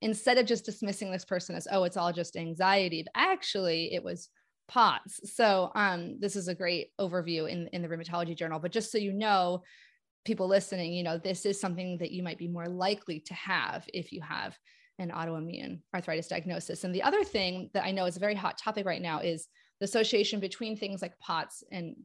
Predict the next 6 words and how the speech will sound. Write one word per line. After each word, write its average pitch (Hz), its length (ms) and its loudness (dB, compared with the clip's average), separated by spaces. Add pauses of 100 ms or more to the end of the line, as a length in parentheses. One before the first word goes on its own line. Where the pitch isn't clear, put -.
(120)
dysautonomia 170 600 -2
in 165 120 -6
general 180 580 0 (340)
and 175 300 -2
long 160 340 0
covid. 202 760 0